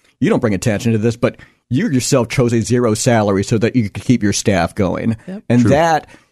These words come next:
Speaker 1: to me, is the sign of a servant leader.
Speaker 3: Mm.
Speaker 1: So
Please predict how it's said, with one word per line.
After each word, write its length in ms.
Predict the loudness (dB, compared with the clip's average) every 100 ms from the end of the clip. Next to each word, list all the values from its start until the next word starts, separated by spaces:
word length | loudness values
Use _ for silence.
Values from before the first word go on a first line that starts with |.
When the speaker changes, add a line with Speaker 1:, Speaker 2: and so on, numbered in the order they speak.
| -4
Speaker 1:
to 140 | 2 4
me, 520 | 4 2 0 -2 -4 -10 _ -4
is 120 | 0
the 100 | 0
sign 420 | 0 0 2 0 -4 _
of 140 | -2 0
a 60 |
servant 360 | 0 2 2 0
leader. 420 | 0 0 -2 -8 -10 -2
Speaker 3:
Mm. 80 | 2
Speaker 1:
So 540 | 4 2 0 -4 -8